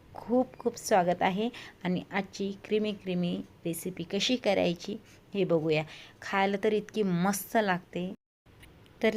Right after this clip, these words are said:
चला सुरुवात करूया. माझ्या चॅनलवर नवीन असाल तर पटकन लाईक आणि सबस्क्राईब नक्की करा, म्हणजे माझे नवीन नवीन व्हिडिओ बघायला तुम्हाला भेटतील.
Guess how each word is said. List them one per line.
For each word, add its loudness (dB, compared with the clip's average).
चला 4
सुरुवात 6
करूया. 10
माझ्या 4
चॅनलवर 2
नवीन 2
असाल -2
तर 0
पटकन 4
लाईक 0
आणि 12
सबस्क्राईब -4
नक्की -4
करा, -2
म्हणजे 2
माझे 4
नवीन 6
नवीन 2
व्हिडिओ 2
बघायला 0
तुम्हाला -2
भेटतील. -4